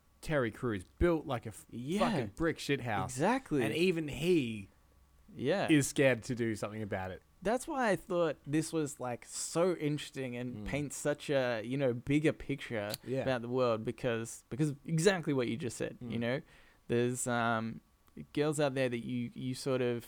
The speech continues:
Speaker 2: <clears throat> um, think and m-, perhaps even understand more so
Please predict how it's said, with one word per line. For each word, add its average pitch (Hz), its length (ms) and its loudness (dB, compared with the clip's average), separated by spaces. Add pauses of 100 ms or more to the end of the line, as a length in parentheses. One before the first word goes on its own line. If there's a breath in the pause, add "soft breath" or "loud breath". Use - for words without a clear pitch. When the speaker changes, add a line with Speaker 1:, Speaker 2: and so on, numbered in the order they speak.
(140)
Speaker 2:
<clears throat> - 840 -14
um, 117 480 -4
think 160 360 0
and 147 220 0
m-, 160 80 -6
perhaps 165 320 0
even 147 200 2
understand 139 640 0
more 123 320 2
so 120 340 -2